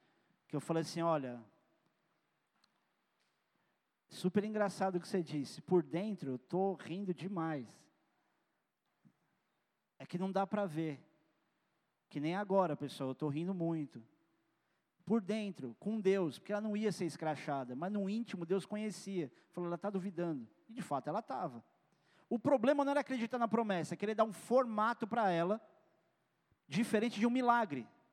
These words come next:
Deus queria que ela acreditasse no milagre,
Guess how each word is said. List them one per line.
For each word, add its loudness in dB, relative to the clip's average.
Deus 2
queria 0
que 0
ela 6
acreditasse 2
no -2
milagre, 6